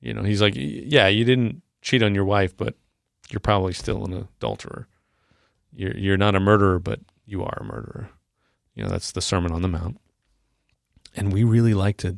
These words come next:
like, despise ourselves. <laughs> I think we,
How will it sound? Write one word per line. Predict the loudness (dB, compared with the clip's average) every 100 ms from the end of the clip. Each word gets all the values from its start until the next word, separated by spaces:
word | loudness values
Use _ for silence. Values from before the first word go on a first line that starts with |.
| -8
like, | -10 -8
despise | -8 -8 -6 -6 -6
ourselves. | -8 -6 -6 -6 -10 -14 _ _ _ _ _
<laughs> | -20 -12 -8 -2
I | -2 0
think | -2 -2
we, | -4